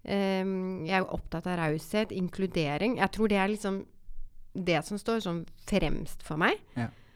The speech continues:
Speaker 1: Eh, og når man snakker om tro, som jeg forbinder med religion, så er det jo klart at jeg tror på at det er noe mer enn meg selv i verden. Men så tror jeg også på egen vilje.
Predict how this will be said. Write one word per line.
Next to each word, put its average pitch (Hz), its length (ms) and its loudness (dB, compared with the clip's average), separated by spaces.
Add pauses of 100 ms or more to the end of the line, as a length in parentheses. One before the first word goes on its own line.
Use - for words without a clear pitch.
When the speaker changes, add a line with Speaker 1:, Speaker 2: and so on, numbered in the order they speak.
(220)
Speaker 1:
Eh, 196 760 2
og 196 160 2
når 196 80 4
man 196 160 2
snakker - 320 -2
om 190 80 0
tro, 262 400 2 (760)
som 208 260 0 (100)
jeg 185 380 0
forbinder 175 280 0
med 160 140 0
religion, 185 440 4 (280)
så 240 240 6
er 175 220 4
det 190 80 4
jo 196 80 4
klart 160 320 0
at 165 180 -4
jeg 185 540 2 (180)
tror 208 460 2 (260)
på 165 220 8
at 196 400 0
det 202 100 -4
er 160 320 0
noe 190 160 -2
mer 185 520 2 (120)
enn 170 160 0
meg 180 160 0
selv 160 240 -4
i 180 80 0
verden. 214 360 0 (340)
Men 208 100 0
så 226 140 0
tror 214 160 0
jeg 214 100 2
også - 240 -6
på 226 80 -4
egen 202 300 0
vilje. 214 260 2